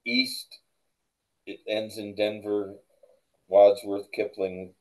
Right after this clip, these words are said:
uh, some of the parts of Denver. And then it goes south to about Coal Mine with a little, they draw all these weird things, and a little bit goes all the way down to Chatfield Reservoir. But,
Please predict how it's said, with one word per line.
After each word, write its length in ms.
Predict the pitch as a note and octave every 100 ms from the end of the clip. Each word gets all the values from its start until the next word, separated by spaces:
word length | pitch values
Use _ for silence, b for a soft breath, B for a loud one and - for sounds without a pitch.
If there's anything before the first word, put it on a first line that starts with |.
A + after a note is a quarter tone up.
| _ _ _ -
uh, 120 | B1+
some 280 | - - G2
of 100 | G2
the 80 | F2+
parts 340 | F2 G#2+ G2+ F#2+
of 80 |
Denver. 440 | F#2 F#2+ F#2 F2+ - _ _ _ _ _ -
And 200 | G2+ G2+
then 200 | A2 A2
it 180 | G#2+ G#2+
goes 280 | G#2 G#2
south 360 | - G#2+ G#2+ -
to 100 | G#2+
about 360 | G2 F#2+ G#2+ -
Coal 240 | A2 G#2 G2+
Mine 520 | F#2 F2+ F2+ F#2 F2 - _ _ _ _ _ _ -
with 220 | G2 G2+
a 40 |
little, 440 | G2 G#2+ G#2 F#2+ - _ _ _ -
they 280 | F#2+ F#2+ F#2+ -
draw 180 | G#2 G2+
all 160 | F#2+ F#2
these 160 | F2+ F#2+
weird 240 | F#2 F2+ -
things, 240 | F2 E2+
and 100 | E2+
a 40 |
little 260 | F2 G2+ G2+
bit 240 | F#2 F2+ -
goes 180 | E2+ F2+
all 160 | F2
the 60 | F2+
way 80 | E2+
down 180 | E2+ E2+
to 60 |
Chatfield 480 | - E2+ E2 - E2
Reservoir. 460 | E2+ E2+ - - -
But, 120 | -